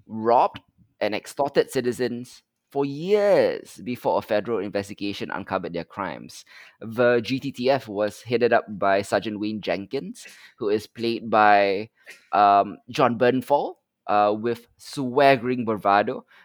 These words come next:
Um, and the story of Jenkins and his dirty colleagues, alongside the scandals surrounding them, is a complex one,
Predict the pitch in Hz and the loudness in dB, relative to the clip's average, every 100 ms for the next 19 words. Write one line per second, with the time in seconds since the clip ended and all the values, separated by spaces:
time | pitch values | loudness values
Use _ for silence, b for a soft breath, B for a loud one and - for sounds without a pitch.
0 | b - 104 107 113 127 135 135 156 - | b 4 6 6 4 2 2 2 -4 -2
1 | 160 202 165 113 117 117 123 120 110 110 | 0 2 2 2 0 2 -2 -2 -4 -6
2 | 104 113 110 113 - 101 107 107 - - | 0 0 0 -8 0 0 0 -4 -10 -20
3 | - B B _ 127 131 120 127 - 123 | -20 B B _ 4 6 4 2 0 0
4 | 110 101 107 104 110 113 104 95 98 104 | 0 -4 0 0 0 -6 -4 -2 -2 -4
5 | 104 101 - 160 156 - 156 190 - - | -6 -6 0 -2 -2 -6 -6 -2 -4 -4
6 | - 92 | -4 -2